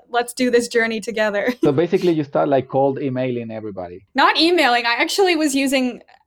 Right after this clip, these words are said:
Speaker 1: most recently, Clubhouse of all places. I found it very helpful. Uh, LinkedIn is another one, Instagram. So as opposed to the cold emailing, they're getting a cute little message on one of their social media platforms.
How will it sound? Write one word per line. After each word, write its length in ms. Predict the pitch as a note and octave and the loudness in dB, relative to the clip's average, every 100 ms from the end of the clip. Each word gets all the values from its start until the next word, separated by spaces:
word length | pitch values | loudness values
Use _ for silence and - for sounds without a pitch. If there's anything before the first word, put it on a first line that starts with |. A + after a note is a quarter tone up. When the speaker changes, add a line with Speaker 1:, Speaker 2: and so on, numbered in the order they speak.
| - | -4
Speaker 1:
most 320 | B3+ G4+ G#4 | 0 0 0
recently, 460 | C#4+ F#4 F#4 D4 C4 | -2 0 0 -2 -4
Clubhouse 640 | - C#4+ D#4+ F#3 G#3+ G#3+ | -2 -2 -2 -2 -4 -4
of 120 | A#3 | -2
all 140 | G#3+ G#3+ | -2 -2
places. 640 | B3 A3 A3+ G3+ G3+ - | -4 -6 -6 -8 -10 -10
I 120 | A#3 | -12
found 280 | - C4 D4+ | -4 0 0
it 140 | B3+ | -2
very 240 | C4 B3 C#4 | -2 -2 0
helpful. 560 | B3+ B3+ B3+ B3+ C4+ - - - - | -2 -2 -2 -2 -2 -12 -20 -20 -2
Uh, 480 | A#3+ A#3 A3 A3 A3 _ - | 2 4 2 0 -8 _ -2
LinkedIn 380 | C#4+ D4+ D#4 C#4+ | 2 2 0 0
is 140 | C4+ | -2
another 380 | C#4 B3+ B3+ B3+ | 0 0 0 -2
one, 300 | B3+ B3 B3 | -2 -4 -4
Instagram. 1000 | - B3+ - B3+ B3 A#3+ A#3 A#3 A#3+ B3 _ _ _ | -4 -6 -4 -6 -4 -4 -4 -4 -6 -12 _ _ _
So 200 | - C#4 | 0 2
as 140 | C4+ | 2
opposed 340 | C4+ C#4 C#4 C4+ | 0 -2 -4 -2
to 80 | |
the 80 | A#3+ | -6
cold 300 | B3 C4 B3 | -2 0 0
emailing, 500 | G#3+ B3 A#3+ A3 G#3+ | 0 -2 -2 -4 -4
they're 140 | G#3+ A3 | -4 -4
getting 300 | A3+ A3 G#3 | -4 -4 -6
a 180 | G3+ - - | -8 -12 -8
cute 220 | C#4+ B3 | -4 -2
little 220 | A#3 A3 | -2 -2
message 400 | G#3+ A3+ A3+ G3+ | -2 -2 -4 -4
on 160 | G3+ G#3 | -4 -4
one 100 | G#3 | -6
of 80 | |
their 140 | G3+ A3 | -4 -6
social 340 | - A3 G#3+ | -4 -4 -4
media 320 | G3+ G#3 G3+ | -6 -4 -4
platforms. 640 | G3 G3+ F#3+ G3+ G#3+ G#3 | -2 -4 -4 -6 -4 -6